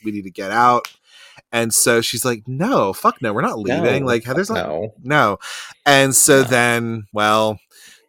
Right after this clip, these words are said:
Speaker 1: Veronica pukes on Heather's shoes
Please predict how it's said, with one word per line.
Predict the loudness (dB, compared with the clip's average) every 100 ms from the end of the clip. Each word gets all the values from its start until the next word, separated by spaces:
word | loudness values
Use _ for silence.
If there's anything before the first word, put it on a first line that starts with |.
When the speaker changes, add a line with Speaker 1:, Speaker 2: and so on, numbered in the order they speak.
| _
Speaker 1:
Veronica | -4 2 4 4 2 2 2 -2 -12 _ _ _ _ _
pukes | -2 2 2 0 -2
on | 0 0 0
Heather's | -2 -2 -2 -2
shoes | -4 -6 -4 -4 -6